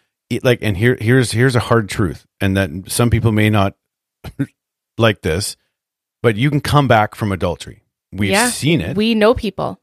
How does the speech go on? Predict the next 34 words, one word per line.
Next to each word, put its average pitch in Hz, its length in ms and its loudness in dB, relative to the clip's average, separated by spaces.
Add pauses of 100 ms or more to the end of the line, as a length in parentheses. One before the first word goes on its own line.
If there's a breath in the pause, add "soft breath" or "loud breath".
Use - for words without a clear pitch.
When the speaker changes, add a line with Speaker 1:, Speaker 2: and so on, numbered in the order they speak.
Speaker 1:
And 117 200 0
we've, 104 300 -2
we've, 101 420 -2 (160)
we've 101 320 -6 (320)
walked 117 480 0
through 120 400 0
with 120 280 0
couples 113 480 0
that 101 120 2
have 95 140 -4
experienced 135 640 -2
this 123 160 -2
before. 107 320 -2
You 117 180 0
can 143 160 -4
come 139 180 -2
back 117 200 2
from 107 140 -2
some 113 180 0
of 104 40 -4
the 98 100 -2
worst 120 340 0
things 117 300 0 (300)
in 113 120 -2
a 113 60 4
relationship. 104 460 2
Now, 113 220 2 (200 soft breath)
there 123 120 0
is 120 140 2
a - 20 0
Speaker 2:
Yeah. 113 140 2
Speaker 1:
breaking 101 200 -4
point. 90 320 0
But 120 280 2